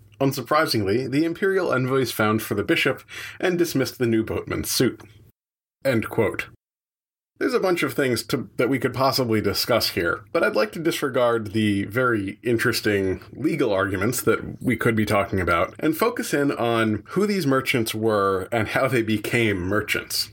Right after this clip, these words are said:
I think the testimony of the priest who said that if their families had traded in the past, it was as people who were shipping out on ships from Comacchio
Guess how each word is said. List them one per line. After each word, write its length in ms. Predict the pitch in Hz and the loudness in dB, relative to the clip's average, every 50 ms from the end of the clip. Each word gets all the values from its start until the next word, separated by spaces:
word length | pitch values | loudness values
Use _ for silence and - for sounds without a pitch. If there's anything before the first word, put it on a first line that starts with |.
| - - - - - | -16 -20 -16 -4 -4
I 80 | 147 | -2
think 240 | 147 - 190 175 - | 0 0 -2 -2 0
the 320 | 170 170 160 151 143 131 139 | -2 0 0 0 0 -2 -4
testimony 580 | - - 196 196 - 202 190 185 175 156 135 | -4 -4 -4 -4 -2 -2 -2 0 0 0 0
of 140 | 120 110 98 | 0 -2 -2
the 80 | 113 110 | -4 -6
priest 460 | - - 180 151 123 - - - - | -2 0 0 0 0 -2 -6 -4 -4
who 100 | 131 120 | -2 -2
said 320 | - - 131 123 120 110 | 0 2 2 2 2 2
that 260 | 110 113 107 104 - - - | 2 2 2 0 0 -4 -4
if 180 | - 139 - | -4 -2 0
their 140 | - 135 117 | 0 -2 0
families 520 | - - 165 160 151 139 123 117 110 - | 0 0 0 2 2 2 2 0 0 -2
had 360 | - 139 131 127 123 123 120 110 | -2 -2 2 2 2 2 0 -2
traded 580 | - - - - - 156 143 139 123 120 113 | -6 -6 -6 -4 -2 0 0 2 2 2 0
in 100 | 113 104 | 0 -2
the 80 | 98 92 | -2 -4
past, 520 | - - 151 123 101 98 - - - - - | -2 0 2 2 2 0 -2 -4 -8 -6 -2
it 160 | - 135 135 | -2 -2 0
was 520 | 147 135 123 123 120 117 110 104 98 107 - | 2 2 2 2 2 2 0 -2 -6 -6 -4
as 580 | 123 123 127 127 123 120 120 113 107 - - - | -2 0 2 2 2 2 2 0 0 -4 -8 -4
people 320 | - 185 175 - 139 131 117 | -2 -2 0 2 0 0 0
who 540 | 107 123 143 135 135 127 123 117 113 110 - | -2 -2 -2 0 2 2 2 2 0 0 -2
were 640 | - 123 123 120 113 110 110 107 104 101 98 - - - - | -2 -2 0 2 2 4 4 2 2 2 0 -2 -6 -8 -4
shipping 380 | - - - 170 - 151 139 | -2 0 0 0 2 2 2
out 200 | 127 120 120 113 - | 4 4 2 2 2
on 160 | 117 117 117 | 0 0 2
ships 320 | - - - 120 - - - | 2 2 0 0 0 -2 -2
from 220 | - - 113 104 | 0 0 0 0
Comacchio 720 | - - 110 113 127 127 - - - 107 90 90 90 - | 0 0 0 2 2 2 0 0 0 0 0 0 -2 -6